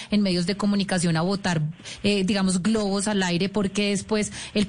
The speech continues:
presidente sale y dice una cosa, el ministro sale y dice otra, y por es-, y por qué a estas alturas del paseo aún no conocemos una reforma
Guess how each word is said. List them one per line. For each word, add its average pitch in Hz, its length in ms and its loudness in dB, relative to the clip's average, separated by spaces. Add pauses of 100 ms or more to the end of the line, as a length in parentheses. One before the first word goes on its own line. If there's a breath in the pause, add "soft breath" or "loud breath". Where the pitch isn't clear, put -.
presidente 190 340 2
sale 185 200 0
y - 20 0
dice 190 180 2
una 196 140 2
cosa, 196 240 0
el 214 240 0
ministro 190 380 2
sale 190 260 0
y - 60 0
dice 196 260 0
otra, 190 220 0
y 214 60 4
por 202 200 0
es-, 190 240 -2
y 214 60 4
por 196 240 0
qué 208 100 0
a 196 40 0
estas 196 160 -2
alturas 214 460 0
del 226 140 -2
paseo 185 400 0 (240 loud breath)
aún 220 260 2
no 220 140 0
conocemos 214 400 2
una 208 140 2
reforma 185 500 0